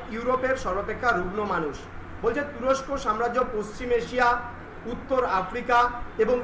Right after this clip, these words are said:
ইউরোপের কিন্তু বলকান অঞ্চল নিয়ে কিন্তু গঠিত ছিল। আমি আবারও বলছি, তুরস্ক সাম্রাজ্য পশ্চিম এশিয়া, উত্তর আফ্রিকা ও ইউরোপের বলকান অঞ্চল, এই অঞ্চলগুলো নিয়েই কিন্তু গড়ে উঠেছিল। তো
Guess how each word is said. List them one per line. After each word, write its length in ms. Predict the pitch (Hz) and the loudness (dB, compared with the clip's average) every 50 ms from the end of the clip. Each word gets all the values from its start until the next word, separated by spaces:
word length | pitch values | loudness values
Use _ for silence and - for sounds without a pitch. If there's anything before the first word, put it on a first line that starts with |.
| - | -2
ইউরোপের 440 | 214 214 226 - 262 262 262 269 269 262 262 | -6 -6 -2 0 2 2 4 4 2 2 0
কিন্তু 240 | 254 247 247 254 196 175 | -4 -6 -6 -6 -4 -2
বলকান 540 | 202 202 208 220 226 226 240 247 247 247 233 | 0 2 2 2 2 2 2 2 2 2 0
অঞ্চল 380 | 214 214 214 214 - - 233 233 233 | -2 -4 -4 -4 -4 -2 -2 -2 -2
নিয়ে 160 | 233 233 226 | -2 -2 -2
কিন্তু 360 | 226 - 233 240 269 220 196 202 | -2 -4 -6 -6 -4 -2 -2 -2
গঠিত 260 | 175 202 175 190 180 | -2 -2 -4 -6 -6
ছিল। 100 | 185 180 | -4 -2
আমি 220 | 165 170 190 214 | -2 0 0 0
আবারও 320 | 190 185 190 226 233 269 262 | 0 2 4 4 4 4 6
বলছি, 380 | 254 247 - - - 262 269 277 - - - - - - - - | 4 2 2 0 -2 -6 -6 -6 -8 -10 -12 -14 -12 -12 -10 -8
তুরস্ক 500 | 240 254 277 285 277 - - - 285 269 | -6 -2 -2 -2 -2 -2 -4 -4 -6 -2
সাম্রাজ্য 580 | - 233 214 214 233 233 226 - 254 262 262 262 240 | 0 0 0 2 2 2 2 2 0 0 0 0 0
পশ্চিম 400 | 220 220 - - - 262 254 254 | 0 0 0 -2 -6 -2 0 2
এশিয়া, 540 | 247 240 247 247 254 262 254 254 262 254 - - - - - - | 2 2 2 2 4 6 8 8 6 6 2 -4 -8 -10 -10 -10
উত্তর 380 | 226 247 - - - 269 262 262 | -10 -10 -10 -2 2 4 4 6
আফ্রিকা 720 | 262 220 208 - 220 - 240 226 - 262 254 262 262 262 - - - - - | 6 6 4 4 2 -2 -4 0 4 8 8 8 8 8 4 -2 -6 0 4
ও 220 | 226 247 - - | 6 6 6 6
ইউরোপের 480 | 214 233 233 247 262 254 - 277 262 233 | 2 -2 -2 0 0 2 4 4 4 4
বলকান 500 | 185 202 208 208 220 220 - 262 262 254 | 4 4 2 2 2 2 4 4 4 4
অঞ্চল, 440 | 240 220 214 180 196 233 247 269 - - - | 4 2 0 0 0 2 2 2 0 0 0
এই 200 | 214 240 262 254 | 0 2 2 2
অঞ্চলগুলো 540 | 240 233 233 - 247 240 240 247 247 247 240 | 2 2 0 0 -2 -2 0 2 4 4 4
নিয়েই 280 | 226 226 233 247 240 - | 4 2 -2 -2 -2 -4
কিন্তু 360 | 226 220 - 277 330 359 - - - - - - - - | -6 -4 -2 -2 -2 -2 -2 -6 -10 -12 -12 -12 -6 -2
গড়ে 280 | 180 196 220 247 269 269 | 0 2 4 6 4 4
উঠেছিল। 460 | - 208 170 233 226 - 214 180 151 - - - - - - - - - - - - - - | 2 2 2 2 2 2 0 -2 -4 -4 -6 -8 -12 -12 -12 -12 -12 -12 -12 -12 -14 -4 0
তো 100 | 269 269 | 2 2